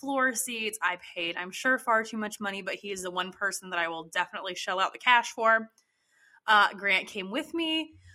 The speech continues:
I have really wanted Grant to see him just because Michael is my favorite, and he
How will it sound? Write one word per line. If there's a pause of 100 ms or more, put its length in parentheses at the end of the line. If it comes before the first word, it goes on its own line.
(160)
I (200)
have
really
wanted
Grant
to
see
him
just
because
Michael
is
my
favorite, (120)
and
he